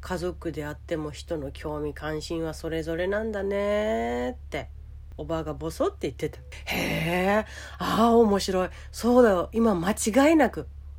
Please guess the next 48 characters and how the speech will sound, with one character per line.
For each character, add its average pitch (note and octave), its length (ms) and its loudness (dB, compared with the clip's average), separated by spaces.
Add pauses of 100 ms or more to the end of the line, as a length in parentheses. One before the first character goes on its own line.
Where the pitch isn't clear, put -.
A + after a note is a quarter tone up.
(100)
同 G3 220 4
じ A3+ 100 4
も B3 100 6
の E3 120 2
見 F#3 100 4
て A#3+ 140 2
た F#3 80 -2
よ D3+ 120 -4
ね。 D#3 260 -6 (240)
な C4 120 6
の F4+ 140 10
に C4 100 10
お G3 160 2
ば C#4+ 180 8
あ D4+ 60 8
は G#3 80 4
姿 F4 440 -2
勢 A4+ 80 6
な F4 120 8
の？」 C#3 200 -6 (360)
吉 B3+ 200 8
野 D4+ 100 12
は F3+ 80 2
さ、 D#3 240 -4
眉 G#3+ 300 8
毛 D#4 40 12
の F#4+ 140 12
形 G3+ 320 -2
だ F#3 80 2
っ D#3 100 -4
た D3 80 -6
よ。 D3+ 240 -4 (140)
<laughs> A3+ 180 -4
と B3 80 6
か C#4+ 100 6
言 A3 100 10
っ - 20 2
て、 E4 400 4 (260)
お F3 200 -2
ば D#3+ 340 -4
あ C#3+ 60 -12 (200)
と C#4 380 4
会 F#3+ 320 0
話 F3+ 180 -4
が E3 160 -6
弾 D#3 420 2
ん E4 160 8
だ F#4+ 280 6